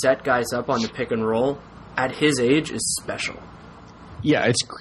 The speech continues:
Speaker 2: it's craft, as Nate likes to say. He's got a ton of that in the pick and roll, and, and none of it, it, <laughs> almost none of it is, uh, devoted to fighting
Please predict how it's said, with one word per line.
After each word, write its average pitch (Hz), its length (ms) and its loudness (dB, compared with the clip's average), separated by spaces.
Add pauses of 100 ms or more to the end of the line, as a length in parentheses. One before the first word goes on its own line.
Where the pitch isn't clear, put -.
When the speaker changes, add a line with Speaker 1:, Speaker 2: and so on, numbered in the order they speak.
Speaker 2:
it's 131 220 2
craft, - 640 0
as 101 360 0
Nate 95 200 4
likes 92 240 -2
to 107 120 2
say. - 300 0
He's 107 160 2
got 107 340 2
a 107 60 4
ton 135 360 0
of 110 100 2
that 95 180 2
in 104 60 -4
the 98 80 -4
pick 101 200 -4
and 101 80 -2
roll, 98 140 0
and, 135 260 2
and 135 220 4
none 156 160 2
of 175 140 2
it, 185 240 2
it, - 240 0
<laughs> 135 100 0
almost 151 320 2
none 139 140 2
of 175 100 0
it 170 180 2
is, 127 320 0
uh, 120 140 4
devoted 131 460 0
to 127 100 2
fighting 127 400 0